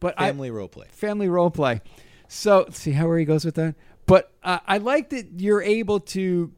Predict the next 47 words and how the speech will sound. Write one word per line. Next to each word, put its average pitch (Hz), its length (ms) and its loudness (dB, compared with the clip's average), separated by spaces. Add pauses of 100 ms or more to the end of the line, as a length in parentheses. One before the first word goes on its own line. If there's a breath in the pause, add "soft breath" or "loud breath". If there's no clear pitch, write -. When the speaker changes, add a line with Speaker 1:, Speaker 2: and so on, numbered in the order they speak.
(1300)
Speaker 1:
be 214 160 0
free 247 400 -2
with 196 200 2
that 139 200 -2
because 165 360 -2
a 170 80 0
lot 165 320 0
of 233 60 -2
companies 170 480 -4
say, 170 240 -6
"Here's 117 460 -10
what 147 260 -6
you're 160 120 -8
gonna 185 200 -6
do. 131 460 -4 (220 soft breath)
It's - 180 -16
gonna 127 200 -10
be 127 140 -8
da 113 140 -6
da 127 100 -6
da 175 120 -6
da," 151 400 -4
and 131 120 -6
you're 127 120 -6
like, 120 320 -8
"Oh." 139 460 -4 (500 soft breath)
This 226 240 6
feels 247 340 -2
like 175 160 -2
the 156 80 -8
passion 160 460 -4
project 123 440 -4
for 131 140 -10
you 113 240 -6
because 139 340 -8
you're 156 120 -4
able, 156 240 -2
you're 120 160 -4
a - 20 -12
science 120 260 -12
fiction 123 260 -18
fan, 190 320 -6
you 151 40 -4
make 113 180 -8
science 123 280 -10
fiction 123 280 -12
movies. 165 360 -4